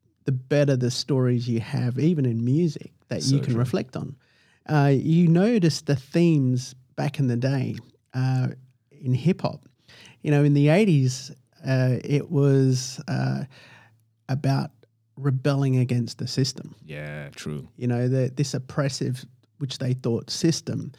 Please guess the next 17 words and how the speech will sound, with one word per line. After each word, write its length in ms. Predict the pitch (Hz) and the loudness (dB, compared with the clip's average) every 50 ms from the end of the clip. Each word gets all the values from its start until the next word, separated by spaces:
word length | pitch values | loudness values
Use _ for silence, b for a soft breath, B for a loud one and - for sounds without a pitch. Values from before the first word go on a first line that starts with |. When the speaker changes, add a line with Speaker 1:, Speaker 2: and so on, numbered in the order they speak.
| B B B | B B B
Speaker 2:
Mm. 180 | 170 170 165 | -8 -6 -4
Speaker 1:
And 20 | 208 | -2
it 80 | 269 302 | 0 0
was. 380 | 302 311 247 120 113 113 120 160 | 2 4 4 2 2 0 0 0
I 80 | 156 | 2
mean, 240 | 156 147 147 147 143 | 4 4 4 4 4
if 140 | 143 143 - | 2 2 2
you 80 | 156 | 2
look 240 | 151 156 170 - - | 4 4 2 2 0
at, 120 | 156 143 - - - | -2 -2 -2 -4 -4
uh, 160 | 143 135 123 127 - | -2 -2 -2 -4 -4
places 480 | - - 147 143 131 - 131 131 - | -2 -2 0 0 0 -2 -4 -4 -2
like 240 | 131 123 131 127 - | -2 -2 -2 -2 -4
the 60 | - | -6
Bronx, 600 | 123 127 131 139 143 139 127 127 - - - - | -4 -2 0 2 2 0 0 -4 -8 -14 -12 -6
and 200 | - 139 135 131 131 | -4 -4 -2 -4 -4
it 40 | 127 | -6